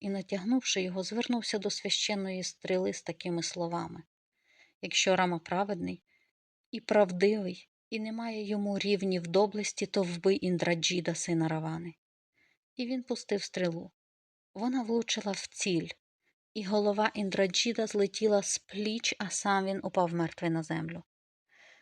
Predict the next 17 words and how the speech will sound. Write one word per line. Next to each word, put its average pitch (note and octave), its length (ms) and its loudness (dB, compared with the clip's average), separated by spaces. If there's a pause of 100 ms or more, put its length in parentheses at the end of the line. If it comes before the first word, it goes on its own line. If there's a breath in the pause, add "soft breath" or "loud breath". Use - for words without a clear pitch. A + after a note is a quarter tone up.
(140 soft breath)
Тут C4 180 -4
боги F#3+ 260 0
звеліли F3+ 480 4
бити F#3+ 340 2
в F3 60 0
барабан F#3 460 6
в - 100 -10
честь - 300 0
перемоги G3+ 580 2
і G3+ 60 -8
стали G3 380 2
сипати G3 480 -2
квіти A#3 360 -2
на E3 140 4
Лакшману, E3 640 0 (300)
благословляючи A#3 1080 2
його. F3 400 2